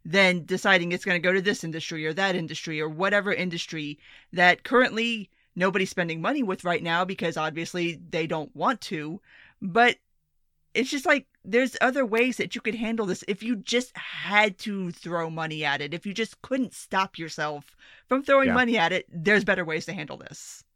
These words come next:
Speaker 2: Yeah, no, I mean, I, I, I completely agree with you. And that, that's not even, you know, the point there isn't even whether or not that's a good idea. It's just exposing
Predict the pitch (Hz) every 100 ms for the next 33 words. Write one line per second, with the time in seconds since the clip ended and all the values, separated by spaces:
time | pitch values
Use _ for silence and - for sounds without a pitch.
0 | _ - 104 - 107 101 90 101 95 92
1 | 92 - 69 90 64 82 98 101 87 101
2 | 87 98 92 98 92 - 107 98 90 92
3 | - 107 110 120 117 113 107 101 - _
4 | - 101 107 95 92 - 127 123 92 113
5 | 113 101 95 101 95 95 101 101 95 92
6 | 98 - 98 95 92 101 92 90 87 104
7 | 104 85 87 - 104 104 - 101 - -
8 | - 107 104 127 95 90